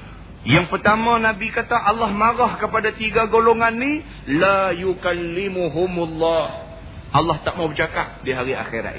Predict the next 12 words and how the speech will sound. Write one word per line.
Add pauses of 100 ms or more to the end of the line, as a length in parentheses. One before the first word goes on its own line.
esok. (1300)
Allah
tak
mau
bercakap
langsung
dengan
depa
ni
pada
hari
akhirat